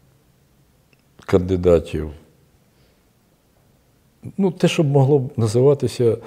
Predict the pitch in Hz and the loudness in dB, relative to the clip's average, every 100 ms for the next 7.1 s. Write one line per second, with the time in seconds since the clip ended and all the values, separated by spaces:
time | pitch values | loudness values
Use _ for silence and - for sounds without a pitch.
0 | - - - 101 - 110 131 117 - 104 | -16 -20 -10 -4 0 2 2 2 0 0
1 | 95 - 113 107 85 85 90 113 151 165 | 0 0 2 2 2 -2 -2 -2 -2 -4
2 | 78 80 - 90 139 127 117 87 80 - | -6 -12 -16 -8 -4 -4 -4 -6 -10 -18
3 | - _ _ _ _ _ _ _ _ _ | -20 _ _ _ _ _ _ _ _ _
4 | _ _ - - 147 147 90 120 175 175 | _ _ -14 -6 -4 -4 -2 0 0 -2
5 | 156 160 151 143 - - 175 165 156 113 | -4 -2 -2 -4 -8 -8 -4 -2 -4 -6
6 | 87 80 82 87 - - - - - 98 | -6 -8 -10 -14 -18 -20 -20 -20 -12 -6
7 | 120 | -2